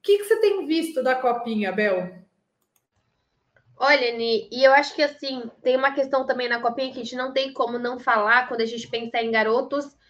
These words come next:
Speaker 2: é na questão do Marcos Leonardo, né? Eu acho que cutucou bastante os empresários, é, o fato do Santos ter ido atrás do, do Pablo.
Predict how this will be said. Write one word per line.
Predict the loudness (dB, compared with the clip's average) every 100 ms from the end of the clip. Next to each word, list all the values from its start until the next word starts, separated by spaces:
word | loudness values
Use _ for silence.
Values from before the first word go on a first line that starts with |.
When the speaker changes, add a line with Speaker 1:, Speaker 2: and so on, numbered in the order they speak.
| _ _ -2
Speaker 2:
é | 0
na | 0
questão | 0 0 2
do |
Marcos | 2 2 0
Leonardo, | -2 2 2 2 0 -2
né? | -2 -4 -10 _ -2
Eu | 0
acho | 0 -4
que | -8
cutucou | -8 0 2
bastante | 4 4 4 2 2
os | -6
empresários, | -6 -6 0 6 6 4 0 -6 0
é, | 2 2
o | 0
fato | -2 -2
do | -6
Santos | -4 -4
ter | 0 0
ido | 0
atrás | 0 -2
do, | -2 -6 -6
do | -2
Pablo. | 4 6 6 4 -2